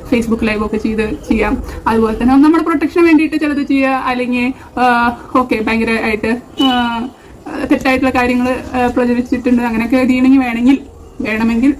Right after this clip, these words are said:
ആ, പ്രതികരിക്കണമെങ്കിൽ വേണമെങ്കിൽ ചെയ്യാന്നല്ലാണ്ട് ഇതിൻ്റെ ഉള്ളിൽ അങ്ങനത്തെ ഒരു കോൺട്രവേഴ്സീസും എൻ്റെ വീഡിയോയിലും ചാനലിലും ഉണ്ടായില്ല. അപ്പൊ അത് അന്വേഷിച്ചിട്ട് നിങ്ങൾ ഇതിൻ്റെ ഈ നോർമൽ സന്ദർശങ്ങളും നോർമൽ സംഭവങ്ങളും മാത്രമേ വീഡിയോയിൽ ഉണ്ടാവുള്ളൂ.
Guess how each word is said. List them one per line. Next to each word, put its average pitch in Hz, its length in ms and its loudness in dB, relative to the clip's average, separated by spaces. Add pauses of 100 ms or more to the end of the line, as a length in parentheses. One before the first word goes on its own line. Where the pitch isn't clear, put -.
ആ, 254 240 2
പ്രതികരിക്കണമെങ്കിൽ 254 680 2
വേണമെങ്കിൽ 262 320 0
ചെയ്യാന്നല്ലാണ്ട് 247 640 0 (340)
ഇതിൻ്റെ 262 220 4
ഉള്ളിൽ 240 200 2
അങ്ങനത്തെ 240 340 2
ഒരു 247 120 4
കോൺട്രവേഴ്സീസും 262 720 2
എൻ്റെ 240 180 0
വീഡിയോയിലും 233 460 0
ചാനലിലും 226 420 0
ഉണ്ടായില്ല. 214 340 -2
അപ്പൊ - 400 -2
അത് 214 360 2
അന്വേഷിച്ചിട്ട് 233 680 0
നിങ്ങൾ 226 280 -2
ഇതിൻ്റെ 240 420 2 (140)
ഈ 254 40 6
നോർമൽ - 380 4
സന്ദർശങ്ങളും 247 800 2
നോർമൽ 226 320 2
സംഭവങ്ങളും 233 460 0
മാത്രമേ 254 320 0
വീഡിയോയിൽ 214 320 0
ഉണ്ടാവുള്ളൂ. 208 300 -2